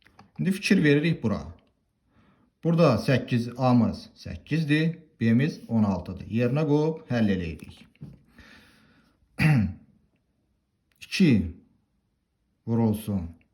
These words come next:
səkkiz, çıxılsın on altı.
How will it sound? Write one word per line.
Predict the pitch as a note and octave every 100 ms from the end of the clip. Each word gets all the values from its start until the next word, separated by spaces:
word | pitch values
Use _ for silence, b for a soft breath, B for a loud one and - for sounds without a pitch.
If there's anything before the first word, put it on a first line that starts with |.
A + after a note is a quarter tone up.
| _
səkkiz, | - G2 F2 - G#2 C3 C#3 - _
çıxılsın | - - G#2 - A2+ C#3 - _ _ _ _ _
on | F#2+
altı. | F2 D#2 D2 D#2